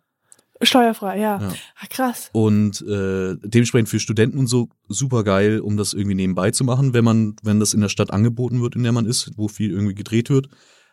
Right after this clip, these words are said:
Speaker 2: Aber es gab dann halt auch Leute, die sind, also viele so vierzig, fünfzigjährige Frauen, die dann halt so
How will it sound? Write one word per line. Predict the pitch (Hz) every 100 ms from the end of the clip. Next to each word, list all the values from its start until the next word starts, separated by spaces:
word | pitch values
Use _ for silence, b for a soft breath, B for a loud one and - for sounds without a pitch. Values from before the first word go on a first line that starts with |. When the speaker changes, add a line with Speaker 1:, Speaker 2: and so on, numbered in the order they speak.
| b -
Speaker 2:
Aber | 117 110 110
es | 110
gab | - 113
dann | 120
halt | 110
auch | 104
Leute, | 110 117
die | 104
sind, | 98 104 110 -
also | 104
viele | 98 - 143 135
so | 110 107 107 104 101 _ _ _ _ _ _ _
vierzig, | - 127 131 127 113 -
fünfzigjährige | 123 117 - 120 107 - - _ - 110 110 110 101 98
Frauen, | - 98 110 131 135 131 _ _ _ -
die | 113
dann | 104
halt | 107 104
so | 107 104 98